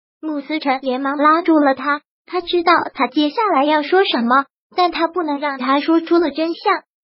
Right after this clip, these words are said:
说出来了，一家人真的就闹得不可收拾了。“思成，你不用再拦着我了。”典礼说道，“我知道，我说的话没有证据，你们都不信，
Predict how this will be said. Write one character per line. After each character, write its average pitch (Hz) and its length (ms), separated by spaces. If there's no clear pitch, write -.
说 339 240
出 330 160
来 339 180
了， 294 120
一 269 200
家 262 220
人 247 260
真 381 200
的 453 180
就 359 140
闹 311 180
得 269 80
不 339 180
可 262 260
收 320 260
拾 311 180
了。 226 340
“思 311 180
成， 254 340
你 285 120
不 277 180
用 302 180
再 302 140
拦 233 200
着 285 140
我 262 140
了。” 226 260
典 311 160
礼 320 160
说 294 240
道 294 220
，“我 277 140
知 330 240
道， 339 80
我 311 160
说 349 280
的 349 100
话 339 260
没 277 120
有 302 120
证 294 240
据， 269 300
你 294 100
们 233 160
都 349 140
不 311 200
信， 320 260